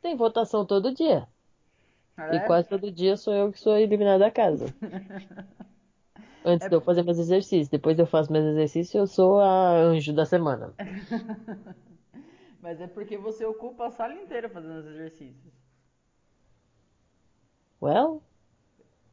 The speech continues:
Speaker 2: Não, eu não tô te
Speaker 1: Tipo,
Speaker 2: julgando. Você tem que fazer
Speaker 1: olha
Speaker 2: os
Speaker 1: o tamanho do
Speaker 2: exercícios.
Speaker 1: apart-, <laughs> olha o tamanho do apartamento.
Speaker 2: Justíssimo. Mas eu entendo. Mas como é que você tá lidando com essa super exposição à família, assim? Porque eu sei que você tem o hábito de ficar fora o,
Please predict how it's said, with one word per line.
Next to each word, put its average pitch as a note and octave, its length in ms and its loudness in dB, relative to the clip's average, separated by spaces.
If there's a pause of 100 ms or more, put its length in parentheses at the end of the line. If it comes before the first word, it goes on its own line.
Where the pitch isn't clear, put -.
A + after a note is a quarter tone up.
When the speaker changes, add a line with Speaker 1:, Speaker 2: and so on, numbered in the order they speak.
(240)
Speaker 2:
Não, F#3+ 220 -12
eu D#3+ 60 -12
não F3+ 80 -14
tô F3 120 -14
te E3+ 60 -18
Speaker 1:
Tipo, A#3 120 -14
Speaker 2:
julgando. A3+ 360 -4 (180)
Você C#3+ 160 -20
tem D3 140 -16
que - 80 -20
fazer F3+ 140 -8
Speaker 1:
olha D#3+ 120 6
Speaker 2:
os F3 60 -10
Speaker 1:
o - 20 -14
tamanho A3 380 2
do D#4+ 60 -2
Speaker 2:
exercícios. D#4 340 -2
Speaker 1:
apart-, - 300 -20 (140)
<laughs> - 100 -20
olha G#3 140 4
o - 40 0
tamanho B3 280 2
do D4+ 60 4
apartamento. D4 880 -2 (680)
Speaker 2:
Justíssimo. G#3 760 -16 (840)
Mas F#3+ 180 -8
eu F#3+ 140 -12
entendo. F3+ 340 -12
Mas G3 120 -16
como B3+ 160 -16
é B3 80 -12
que A#3 80 -20
você G#3+ 140 -14
tá G#3 120 -16
lidando F3 420 -10
com E3 140 -16
essa D#3+ 340 -14
super F#3+ 380 -18
exposição D#3+ 960 -16 (280)
à D3+ 160 -18
família, D3+ 520 -18
assim? C#3 200 -20
Porque D3 300 -20
eu D#3+ 100 -16
sei D#3+ 260 -20
que D#3+ 120 -20
você F3 260 -20
tem F3+ 200 -20
o F3+ 40 -20
hábito F3+ 280 -18
de F#3+ 100 -20
ficar F#3+ 220 -20
fora F3 340 -16
o, D3 380 -20